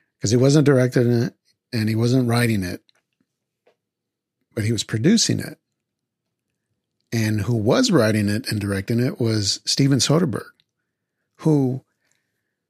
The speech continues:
look, for my money, is a great filmmaker, one of the great filmmakers of his generation.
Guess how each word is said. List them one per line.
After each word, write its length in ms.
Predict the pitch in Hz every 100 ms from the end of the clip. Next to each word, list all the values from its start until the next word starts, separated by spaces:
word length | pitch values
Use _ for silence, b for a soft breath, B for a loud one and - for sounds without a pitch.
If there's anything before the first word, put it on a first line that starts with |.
| _ _ _
look, 200 | 160 117
for 120 | - 110
my 180 | 143
money, 500 | 190 120 104 107 104 _ _ _ -
is 120 | 127
a 60 | 110
great 380 | 113 175 196
filmmaker, 580 | - 147 127 98 - 101
one 160 | 113 175
of 140 | 170
the 80 | 151
great 320 | 131 139 123
filmmakers 600 | - 123 110 107 107 95
of 120 | 104 90
his 160 | 104
generation. 800 | - 110 104 101 92 - - -